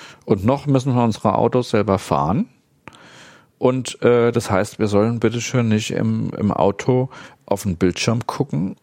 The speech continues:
äh, und uns ablenken lassen, sondern wir sollen einfach, ähm, ja, er, er ist dazu da, wirklich zu zeigen, wie geht ein blinder Mensch damit um, äh, damit man daraus lernt, wie man zum Beispiel Fahrzeug, äh,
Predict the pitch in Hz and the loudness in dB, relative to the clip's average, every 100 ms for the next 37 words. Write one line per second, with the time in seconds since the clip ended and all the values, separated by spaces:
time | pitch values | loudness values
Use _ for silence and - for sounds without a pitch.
0 | _ _ - 127 113 117 110 - - 107 | _ _ 0 2 2 2 0 -2 -2 0
1 | 113 113 117 104 101 107 82 90 87 87 | 0 0 0 0 -2 -2 0 0 0 -2
2 | - 92 98 - - - 90 - - - | 0 0 0 -4 -4 -2 -4 -4 -6 -2
3 | 87 95 113 104 - 82 - 85 - 107 | -2 0 2 2 0 0 0 0 -2 -4
4 | - 104 - 87 110 156 - - - - | -4 -4 0 2 2 0 -4 -20 -10 -2
5 | 110 - 117 - 104 - 101 90 113 127 | -2 -2 -8 -4 -4 -2 0 2 2 0
6 | 101 104 - 123 - 98 101 113 113 82 | 0 -2 0 -2 -2 -2 -2 0 2 2
7 | 98 - 113 107 - - 92 123 - - | 0 -2 -2 -2 -2 -2 0 0 -4 -14
8 | - - - _ 110 107 104 107 - _ | -20 -20 -20 _ 2 4 4 2 -2 _
9 | _ 98 98 - - - - 107 101 85 | _ 0 0 -2 -10 -18 -4 0 2 2
10 | 87 113 123 - 80 73 113 127 110 104 | 0 2 0 0 0 2 0 -2 0 0
11 | 98 107 98 98 - 110 107 98 107 - | 0 -2 0 -2 -2 -4 -2 -2 -2 0
12 | 101 95 - - 92 87 87 87 | 0 -2 -8 -2 2 2 2 -2